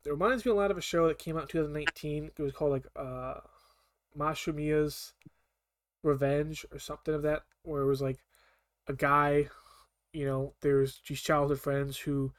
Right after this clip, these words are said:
guy fell in love with the girl. Uh, they end up s-, leaving, and then they think that the other person left because of certain reasons. And they, like, go on this revenge, where, "I wanna get revenge on this guy now because,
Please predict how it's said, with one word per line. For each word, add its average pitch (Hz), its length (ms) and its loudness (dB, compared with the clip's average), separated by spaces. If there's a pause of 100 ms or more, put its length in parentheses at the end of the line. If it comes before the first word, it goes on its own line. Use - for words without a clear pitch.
(360)
guy 143 220 2
fell 139 260 2
in 135 80 -2
love 135 260 2
with 135 120 -4
the 139 60 -6
girl. 135 460 2 (720)
Uh, 135 220 -10 (1600)
they 151 160 4
end 151 100 0
up 147 80 -2
s-, - 200 -10
leaving, 147 600 -2 (100)
and 139 120 -6
then 135 60 -4
they 135 120 0
think 139 340 -4
that 135 160 0
the 143 100 0
other 135 180 2
person 139 420 0
left 135 400 -2
because 139 260 -2
of 131 160 -4 (160)
certain 143 500 -4
reasons. 143 540 -2 (680)
And 131 260 -4
they, 135 160 4
like, 131 260 -2
go 143 180 4
on 139 200 2
this 135 260 -2
revenge, 131 480 0
where, 127 100 -2
"I 131 140 -2
wanna 131 180 -2
get - 140 -8
revenge 131 360 -2
on 123 120 -6
this 127 140 -8
guy 127 220 -2
now 123 240 -6
because, 123 600 -6